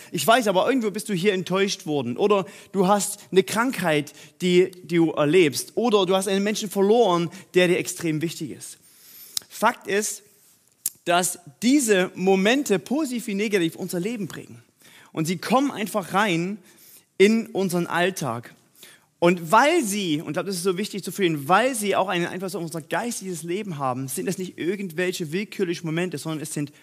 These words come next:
Schlüsselmomente, die dein Leben radikal prägen. Es sind Schlüsselmomente, die Gott nutzt, um dir auf eine neue Art und Weise zu begegnen. Und ich hab das in meinem Leben erlebt. Und es geht nicht nur darum zu erzählen, hey, es gibt Schlüsselmomente, die dich prägen, sondern es geht darum,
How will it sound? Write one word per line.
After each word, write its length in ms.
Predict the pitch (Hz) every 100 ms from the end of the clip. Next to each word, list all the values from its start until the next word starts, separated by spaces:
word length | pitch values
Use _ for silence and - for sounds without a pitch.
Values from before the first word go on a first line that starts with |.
| _ _
Schlüsselmomente, 1040 | - - 220 214 160 139 127 127 131 151 147 - -
die 100 | 147
dein 400 | 147 160 185 202
Leben 580 | 160 175 185 123 123 123 _ -
radikal 460 | 135 156 160 147 131
prägen. 300 | - 147 143
Es 60 |
sind 100 | 185
Schlüsselmomente, 480 | 226 262 214 175 170
die 100 | 180
Gott 240 | 202 233
nutzt, 520 | 202 226 208 - - - _ _ _ - -
um 100 | 151
dir 140 | 190
auf 80 | 170
eine 100 | 170
neue 220 | 180 190
Art 180 | 175 -
und 80 | 139
Weise 260 | 160 151
zu 160 | - 160
begegnen. 680 | 127 123 151 147 104 107 110 _ _ _ -
Und 120 | 135
ich 160 | 175 196
hab 120 | 185
das 280 | 165 165 - - _
in 120 | - 139
meinem 360 | 156 170 160
Leben 280 | 139 147 143
erlebt. 280 | 131 156 151
Und 80 | 160
es 160 | -
geht 160 | 233 262
nicht 120 | 233
nur 100 | 214
darum 280 | 226 247 220
zu 100 | 220
erzählen, 260 | 208 240
hey, 120 | 190 220
es 120 | 214
gibt 160 | 233
Schlüsselmomente, 680 | - 269 277 220 202 190 196 - - -
die 260 | 190 190
dich 260 | 175 160 -
prägen, 500 | 160 233 277 180 175
sondern 180 | 185 185
es 120 | -
geht 200 | 196 175
darum, 420 | 220 262 202 190